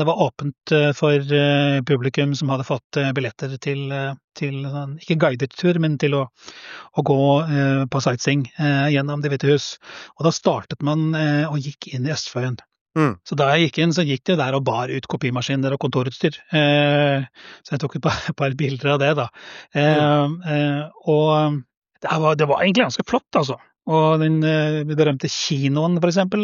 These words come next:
Speaker 1: lå der borte i østfløyen. Men egentlig så, så østfløyen var jo, er jo førstedamens, eh, domene.
Speaker 2: Mm.
Speaker 1: Eh, og Melania Trump er ikke så mye her i Washington D C, eh, så, eh,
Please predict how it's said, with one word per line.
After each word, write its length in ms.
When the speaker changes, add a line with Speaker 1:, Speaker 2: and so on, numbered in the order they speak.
Speaker 1:
lå 400
der 160
borte 200
i 40
østfløyen. 400
Men 140
egentlig 240
så, 360
så 200
østfløyen 400
var 240
jo, 300
er 160
jo 240
førstedamens, 800
eh, 180
domene. 400
Speaker 2:
Mm. 240
Speaker 1:
Eh, 340
og 140
Melania 280
Trump 280
er 240
ikke 100
så 400
mye 160
her 240
i 80
Washington 380
D 100
C, 380
eh, 480
så, 160
eh, 220